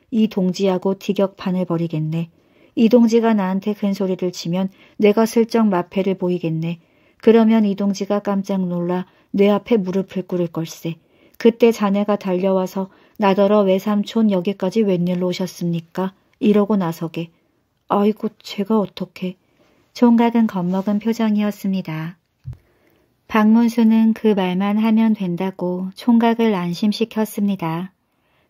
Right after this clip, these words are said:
다음 날 박문수는 이 동지 집으로 갔어요. 대갓집 혼사답게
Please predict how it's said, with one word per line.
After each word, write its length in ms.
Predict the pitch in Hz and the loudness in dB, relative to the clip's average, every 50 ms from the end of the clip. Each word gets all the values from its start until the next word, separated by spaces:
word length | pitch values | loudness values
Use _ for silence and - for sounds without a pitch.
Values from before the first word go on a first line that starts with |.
| _ - | _ -4
다음 340 | - 220 208 214 214 214 | 0 2 4 4 6 4
날 200 | 214 220 214 214 | 4 4 2 0
박문수는 840 | 214 202 180 180 180 185 196 208 208 - - 165 170 202 226 226 220 - _ _ _ _ _ _ | 0 -2 -4 -6 -4 -2 -2 -2 -4 -4 -4 -4 -2 0 0 0 -2 -4 _ _ _ _ _ _
이 200 | - 226 226 226 226 | 0 2 4 4 4
동지 420 | - 208 185 185 190 - 208 208 | 2 2 2 2 2 2 0 0
집으로 460 | 202 - - 190 185 196 190 202 196 | 0 -2 -4 -2 -2 -2 -2 -2 -2
갔어요. 680 | 185 - 170 160 - - - 175 170 160 165 190 202 208 _ _ _ _ _ _ _ _ _ _ - | -4 -4 -8 -8 -8 -6 -4 -4 -2 -2 -4 -4 -6 -8 _ _ _ _ _ _ _ _ _ _ 0
대갓집 560 | - 226 214 208 233 226 226 - - 240 220 | 4 4 4 4 4 2 0 0 -2 0 0
혼사답게 1080 | 233 240 233 226 233 233 233 226 214 - _ _ _ - - 180 180 185 185 185 185 | 2 2 0 0 0 -2 -2 -2 -4 -6 _ _ _ -6 -4 -2 -2 -2 -4 -6 -10